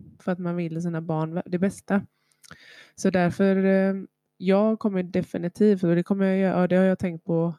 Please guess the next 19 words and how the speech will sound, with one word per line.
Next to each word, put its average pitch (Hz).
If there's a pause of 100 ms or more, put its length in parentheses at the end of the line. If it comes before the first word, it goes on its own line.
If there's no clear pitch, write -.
(200)
väldigt, 170
väldigt 165
länge. 175 (1040)
Eh, 165
och 170
till 175
er 165
som 175
lyssnar 175
så 175
kommer 180
jag 165 (760)
verkligen 175
göra 165
allt 160
i 165
min 165
makt 180
att, -